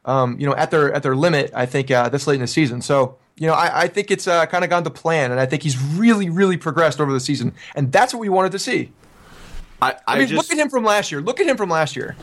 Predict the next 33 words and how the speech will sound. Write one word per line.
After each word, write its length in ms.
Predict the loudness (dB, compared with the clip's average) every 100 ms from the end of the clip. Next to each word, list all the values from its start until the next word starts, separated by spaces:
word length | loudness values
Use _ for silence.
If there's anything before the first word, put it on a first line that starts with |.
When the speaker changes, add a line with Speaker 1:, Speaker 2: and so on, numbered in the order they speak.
| -12
Speaker 2:
Yeah. 360 | -6 -2 -2 0
Speaker 1:
I 80 | 0
mean, 80 |
it's 180 | 0 0
night 240 | 4 4 2
and 120 | 0
day 320 | 0 0 -4 _
from, 220 | -2 -2
from 180 | -2 0
actually 320 | 0 0 -4
from 280 | 0 0 0 -2
er, 240 | 0 0 -2 _ -2
his 140 | 0
entire 320 | 0 0 0
career 600 | -2 -6 -4 0 2 2
up 120 | -2
until 220 | -2 0 0
this 180 | 0
year. 220 | -4 -6 -10 -20 -20 -8
Larry, 520 | 2 2 4 0 -4 _ -20 _
um, 460 | 0 2 2 -2 -10 _ _ 0
Larry 160 | 2
Rothschild 360 | 4 2 2 0
has 140 | 0
made, 300 | 0 0 0
I 160 | 0 0
think, 360 | 0 -4 -4 -16 -20 -20 -20 _ _
uh, 280 | -4 -2 -6 -4
pitching 280 | -4 -2 0
coach 220 | 2 0
of 80 | 0
the 80 | -4
year 400 | 2 2 2